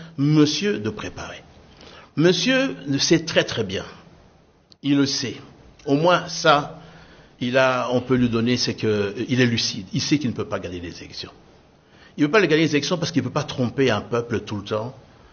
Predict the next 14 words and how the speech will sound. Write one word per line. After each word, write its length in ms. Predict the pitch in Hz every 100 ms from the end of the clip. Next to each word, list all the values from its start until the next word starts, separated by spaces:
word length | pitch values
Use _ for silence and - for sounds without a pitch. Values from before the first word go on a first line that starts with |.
| -
et 100 | 113
à 80 | 107
tout 180 | - 107
moment. 300 | 95 85 80 - - - _ _ _ _
Et 60 | 113
le 100 | 113
peuple 280 | 143 151 139
a 80 | 107
très 260 | - 139
bien 180 | 110 107
compris 420 | 101 92 - - - - - _ _ - -
que 100 | 127
ce 140 | -
monsieur 560 | 165 165 165 208 208